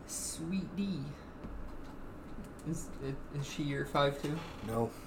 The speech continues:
Speaker 1: Oh, okay. For a second there, I thought we were, like, on the same page.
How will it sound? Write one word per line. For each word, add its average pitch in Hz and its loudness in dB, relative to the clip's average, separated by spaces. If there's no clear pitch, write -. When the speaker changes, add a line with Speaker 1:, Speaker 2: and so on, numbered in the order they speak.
Speaker 1:
Oh, 156 12
okay. 156 8
For 156 10
a 156 12
second 180 8
there, 151 8
I 139 10
thought 147 8
we 147 4
were, 147 4
like, 139 2
on 147 6
the 143 4
same 143 2
page. 143 -2